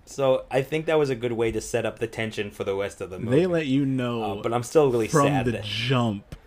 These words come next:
Speaker 2: like, what kind of <laughs> movie this is gonna be.
Speaker 1: <laughs>
Speaker 2: So you better get, if you're not on board with, uh, the mayhem <laughs> at, like, the ten minute mark,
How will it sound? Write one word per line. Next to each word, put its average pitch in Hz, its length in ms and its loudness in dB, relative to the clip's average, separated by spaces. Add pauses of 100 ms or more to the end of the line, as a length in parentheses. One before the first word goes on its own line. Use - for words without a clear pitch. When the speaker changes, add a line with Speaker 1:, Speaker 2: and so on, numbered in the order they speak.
(200)
Speaker 2:
like, 113 180 4
what 117 260 4
kind 139 280 6
of 143 160 6
<laughs> - 0 -
movie 170 280 8
this 143 220 4
is 135 100 -4
gonna 135 280 8
be. 127 480 8
Speaker 1:
<laughs> 508 60 -6 (1700)
Speaker 2:
So 135 80 2
you 147 140 6
better 147 260 10
get, 160 400 8
if 147 120 4
you're 202 100 4
not 208 240 8
on 160 340 6
board 156 600 6 (600)
with, 135 240 4 (240)
uh, 117 200 0
the 107 120 -2
mayhem 151 640 4 (100)
<laughs> - 100 -10
at, 127 200 -6
like, 113 220 -8
the 98 120 -6 (120)
ten 139 400 2
minute 139 280 4
mark, 147 480 -2